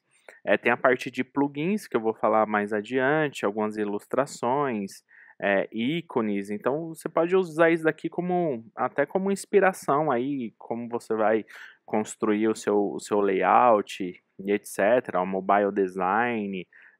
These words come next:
tá? Então isso daqui é bem legal, esse community tá em, tá em versão beta ainda, mas já tá bem completaço. Aqui nós temos os recentes, né? Posso fazer uma busca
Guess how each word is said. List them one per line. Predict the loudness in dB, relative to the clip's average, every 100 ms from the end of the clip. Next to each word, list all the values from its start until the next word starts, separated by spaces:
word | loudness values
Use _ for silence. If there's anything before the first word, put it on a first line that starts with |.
| 0
tá? | 4 4 0 -20 -14
Então | -4 0 0
isso | 0
daqui | -2 0
é | 0
bem | 0 0
legal, | 0 4 6 6
esse | 2 -2 -4
community | -2 0 0 -2 -4 -8 -8
tá | -2 -2
em, | 0 -4
tá | -4 -4
em | 0
versão | 0 0 -2 0
beta | 2 2 2 -2
ainda, | -4 -4 -4 -6 -6 _ _ _ -4
mas | 0 2
já | 2
tá | 4
bem | 4 2
completaço. | -2 -6 -2 -2 -2 -2 -2 -4 -6 -10 _ _ _ _ _ _ _ _ _ -20 _ -4
Aqui | -2 0
nós | 0 0
temos | -2 -2 -2 -2
os | -4
recentes, | -4 -6 -4 -4 -4 -6 -8
né? | -4 -4 -6 -16 -20 -4
Posso | -2 0
fazer | 0 -2
uma | -2 -2
busca | -2 -2 -2 -6 -6 -8